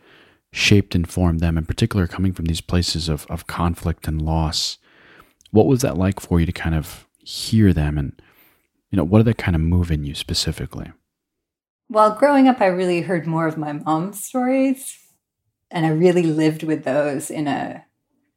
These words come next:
Speaker 2: in a very intimate way. Like, I was very, very familiar with my mom's stories growing up and also with my maternal grandmother's stories. And those were a, a very big part of my kind of,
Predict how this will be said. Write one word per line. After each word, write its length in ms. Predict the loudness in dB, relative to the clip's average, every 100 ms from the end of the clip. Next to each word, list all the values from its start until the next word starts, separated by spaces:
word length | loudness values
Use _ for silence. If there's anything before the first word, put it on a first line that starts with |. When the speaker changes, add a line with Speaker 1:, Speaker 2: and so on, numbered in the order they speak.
| _ _
Speaker 2:
in 140 | -2 -2
a 100 | 2
very 460 | 4 4 2 0
intimate 360 | -4 -4 -6 -2
way. 240 | -2 -2
Like, 160 | -4 0
I 100 | 2
was 180 | 2 0
very, 400 | 2 4 4 2
very 280 | 0 -2
familiar 440 | -2 -6 -4 -4 -6
with 100 | -6
my 120 | -6
mom's 400 | -2 -2 -4 -8
stories 420 | -10 -8 -6 -8
growing 340 | -2 -2 0 0
up 220 | -2 -2
and 160 | -2
also 280 | -2 -4 -6
with 160 | -8 -2
my 380 | -2 -2 -4 -10 -4
maternal 340 | -4 0 -2
grandmother's 680 | 0 0 0 0 -4 -6 -8
stories. 680 | -8 -6 -6 -6 -10 -12 -18 _ _ _ _ _
And 440 | 0 0 2 -2 -8 _ 0
those 260 | 2 4
were 160 | 2 4
a, 260 | 4 2 -4
a 20 |
very 720 | -2 -2 -2 -2 -4 -6 _ _ _ _
big 300 | 0 0 -4
part 380 | -4 0 0 -2
of 260 | -10 -8
my 160 | -6 -6
kind 260 | -6 -6 -4
of, 220 | -6